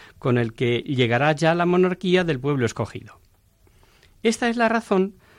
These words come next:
por lo que en todas las Biblias este libro venga colocado aquí, la cronología. Pues vamos a tener ocasión de ver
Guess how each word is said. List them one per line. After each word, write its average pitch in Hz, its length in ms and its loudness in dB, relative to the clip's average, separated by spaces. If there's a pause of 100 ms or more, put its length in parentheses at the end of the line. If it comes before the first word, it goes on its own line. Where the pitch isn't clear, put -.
(120)
por 127 160 -2
lo 127 120 0
que 117 140 0
en 117 100 0
todas 165 320 0
las 180 180 -4
Biblias 160 440 -2
este 156 240 -2
libro 160 300 -2
venga 147 280 -2
colocado 113 500 -2
aquí, 269 320 -8 (480)
la 135 240 2
cronología. 110 760 -4 (840)
Pues 180 300 0
vamos 240 280 -2
a 220 60 -2
tener 165 240 0
ocasión 165 380 -2
de 165 100 0
ver 165 260 -2